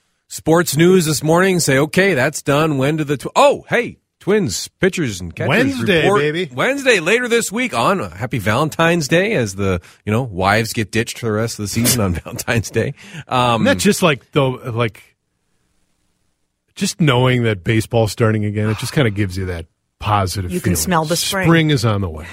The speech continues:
Speaker 3: Yes.
Speaker 1: That was gonna be my question. Are
Speaker 2: Oh.
Speaker 1: you, are you ready? Are you ready? Are you in the mood for
Speaker 2: You're darn
Speaker 1: baseball?
Speaker 2: right I am. And I'm taking a, g-, a group of, uh, Twins, uh, f-, W C C O listeners to, uh, Fort Myers next month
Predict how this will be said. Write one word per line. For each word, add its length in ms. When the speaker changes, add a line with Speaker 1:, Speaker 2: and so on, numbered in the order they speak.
Speaker 3:
Yes. 460
Speaker 1:
That 80
was 100
gonna 140
be 100
my 160
question. 380
Are 120
Speaker 2:
Oh. 100
Speaker 1:
you, 180
are 80
you 140
ready? 340
Are 40
you 160
ready? 300
Are 60
you 120
in 100
the 60
mood 360
for 60
Speaker 2:
You're 100
darn 320
Speaker 1:
baseball? 80
Speaker 2:
right 220
I 80
am. 240
And 120
I'm 100
taking 300
a, 60
g-, 140
a 220
group 300
of, 220
uh, 400
Twins, 500
uh, 220
f-, 240
W 240
C 200
C 140
O 60
listeners 520
to, 260
uh, 320
Fort 340
Myers 520
next 260
month 400